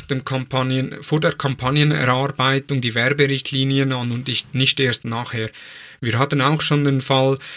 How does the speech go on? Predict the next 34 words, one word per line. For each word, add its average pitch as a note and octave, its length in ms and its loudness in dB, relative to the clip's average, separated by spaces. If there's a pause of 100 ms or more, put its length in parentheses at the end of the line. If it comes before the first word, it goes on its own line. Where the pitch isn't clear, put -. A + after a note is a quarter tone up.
(160)
dass B2+ 160 -2
da B2+ 120 2
eine A#2+ 180 0
Werbeagentur, C3+ 920 2 (220)
äh, B2 280 -8
nach B2 160 -6
Südafrika E3 680 2
ging. D#3 320 2 (320)
Die B2+ 100 0
haben B2 240 0
dort B2+ 300 4 (180)
ein B2 180 -2
Fotoshooting D#3 800 2
durchgeführt, C#3+ 800 2
kamen C3 280 -2
dann A#2+ 180 -2
zurück, C#3+ 380 2
haben C3 160 0
uns B2 180 -4
die B2 120 0
Bilder D3 340 0
gesendet C3 580 2
und A#2 180 -4
wir A#2 140 -2
sagten A#2 300 -2
dann, A2+ 140 -4
„Ja, A2+ 180 -2
aber A2+ 180 -6
die A#2 120 -4
Bilder A#2+ 340 -4
entsprechen A2+ 480 -2
nicht A#2+ 220 -4
den A#2 120 0
Werberichtlinien. C#3 1120 2